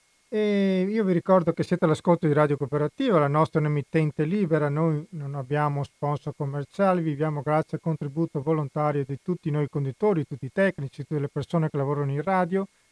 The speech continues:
E per riuscire a mantenere, eh, viva Radio Cooperativa abbiamo bisogno anche de-, di voi, del vostro aiuto. Per chi può aiutarci, noi abbiamo un conto corrente che è il numero centoventi ottantadue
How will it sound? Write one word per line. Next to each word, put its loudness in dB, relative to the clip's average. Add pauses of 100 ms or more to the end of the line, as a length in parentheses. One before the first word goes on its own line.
(340)
E -12
per -2
riuscire 2
a 4
mantenere, 0
eh, -6
viva -2
Radio -2
Cooperativa -2
abbiamo 0
bisogno 0
anche -6
de-, -8
di -16
voi, 2
del -4
vostro -4
aiuto. -4
Per -6
chi -4
può 0
aiutarci, 2
noi 2
abbiamo 0 (140)
un -8
conto -2
corrente 0 (1000)
che -4
è -2
il -2
numero 0
centoventi -2 (600)
ottantadue 2